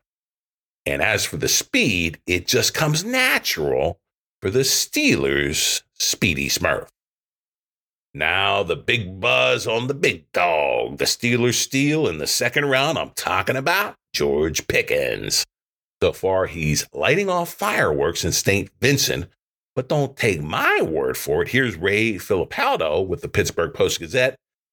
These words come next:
singing Pickens' praises. Quote,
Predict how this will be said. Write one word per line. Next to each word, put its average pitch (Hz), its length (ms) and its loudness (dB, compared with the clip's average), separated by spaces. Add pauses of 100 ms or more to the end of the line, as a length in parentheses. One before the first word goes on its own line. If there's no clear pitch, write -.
(140)
singing 98 760 0
Pickens' 101 560 0
praises. 80 1080 -2
Quote, 190 420 0